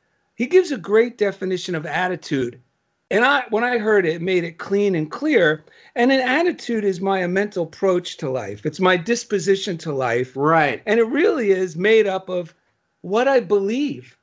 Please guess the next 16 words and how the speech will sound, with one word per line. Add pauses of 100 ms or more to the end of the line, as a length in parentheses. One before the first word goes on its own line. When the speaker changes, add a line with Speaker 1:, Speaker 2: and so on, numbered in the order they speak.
(400)
Speaker 1:
about
Speaker 2:
Yes. (260)
Speaker 1:
these
conditions.
And
if
I
believe, (300)
like
I'm
gonna
read
here
from (320)
Emmett
Fox,